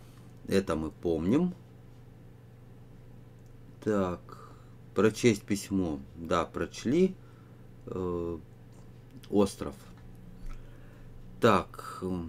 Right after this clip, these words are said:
на острове изоляции. Позволя-, позвольте дать вам пару советов по работе причалов и вертолетных площадок и островных тюрем. Так. А, острова не связаны с континентом, понятно.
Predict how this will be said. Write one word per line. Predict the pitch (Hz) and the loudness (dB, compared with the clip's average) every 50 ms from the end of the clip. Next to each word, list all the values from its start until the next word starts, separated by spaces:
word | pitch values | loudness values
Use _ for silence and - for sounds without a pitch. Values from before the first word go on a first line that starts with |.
| 80 | -4
на | 87 92 92 101 | 0 2 4 6
острове | 131 175 170 - - 147 143 135 127 | 6 6 6 6 8 10 10 10 10
изоляции. | 123 127 117 101 85 80 - - - - | 10 8 8 8 8 6 4 0 -8 -6
Позволя-, | - 90 87 95 101 107 120 143 151 110 - - | -4 -4 0 4 4 6 8 8 6 6 4 2
позвольте | - 107 98 123 143 135 - 107 | 0 2 6 6 6 6 6 6
дать | 113 127 120 | 6 8 8
вам | 120 104 98 | 8 6 6
пару | - 117 113 104 98 | 8 8 8 8 6
советов | 95 - 135 160 - - - | 6 6 4 6 6 4 2
по | - 104 | 4 4
работе | 98 95 95 113 117 - - | 4 6 6 4 2 2 2
причалов | - - 85 - - 131 139 160 151 135 123 | -2 -2 -2 -2 2 4 4 6 4 4 4
и | 113 | 4
вертолетных | 101 98 98 95 - 90 90 117 131 - 127 113 - | 4 6 4 4 4 6 6 6 6 6 4 0 2
площадок | - - 107 107 - - - 95 87 - - - - - - - - - - - - - - - - - - - - | 2 2 2 2 2 4 6 6 6 4 2 -4 -10 -12 -18 -18 -20 -20 -20 -20 -20 -18 -18 -18 -18 -16 -14 -10 0
и | - 101 | 6 8
островных | 117 120 - 98 101 101 107 113 110 - - - - - - - - - - - 95 98 117 123 120 - - | 8 8 8 6 6 6 6 6 4 2 0 -6 -18 -18 -20 -20 -18 -10 -2 2 6 6 8 6 6 4 4
тюрем. | 104 98 90 82 73 69 64 - - - - - | 6 6 6 6 2 -2 -6 -10 -14 -18 -4 2
Так. | - 92 82 73 - - - - - - - - - - - - - - - - - - - - - - - - - - - - - - - - - - - - - - - - - - - - - - - - | 4 4 4 4 0 -6 -16 -18 -18 -18 -20 -20 -20 -20 -20 -20 -18 -18 -16 -16 -16 -16 -16 -18 -18 -18 -18 -18 -18 -18 -18 -18 -18 -18 -18 -18 -20 -20 -20 -20 -20 -18 -18 -18 -18 -18 -18 -18 -18 -16 -12 -8
А, | - 95 92 90 90 90 90 87 87 87 85 87 | -4 -4 -2 -2 -2 -2 -2 -4 -4 -4 -4 -4
острова | 87 - - 107 107 101 98 95 92 | -4 -2 4 6 8 8 10 8 8
не | 87 87 | 6 4
связаны | 85 - 92 92 87 82 87 85 85 | 0 2 2 2 4 4 2 0 -2
с | - | -2
континентом, | - - 95 90 - - 120 151 175 190 180 160 160 147 123 | 0 0 0 0 2 2 4 6 6 6 6 6 4 2 4
понятно. | 110 107 104 101 90 82 - - 73 | 4 4 6 6 6 4 2 -2 -8